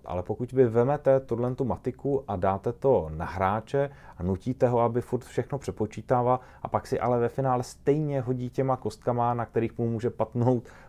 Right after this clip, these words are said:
prostě úplnej nesmysl tady nebo úplnej nesmysl tady, protože to jsou kostky, který nezměníte a který si s váma prostě budou dělat, co chtějí oni, tak, eh, co bojový systém mě prostě nenadchnul, nebavil.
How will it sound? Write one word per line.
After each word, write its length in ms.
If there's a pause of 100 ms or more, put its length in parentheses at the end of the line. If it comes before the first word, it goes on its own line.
prostě 340
úplnej 340
nesmysl 480
tady 280
nebo 220
úplnej 360
nesmysl 420
tady, 280
protože 500
to 180
jsou 280
kostky, 440
který 340
nezměníte 840
a 160 (320)
který 260
si 140
s 100
váma 280
prostě 300
budou 260
dělat, 280
co 100
chtějí 260
oni, 320 (640)
tak, 380
eh, 60 (960)
co 180
bojový 320
systém 320
mě 100
prostě 280
nenadchnul, 600
nebavil. 520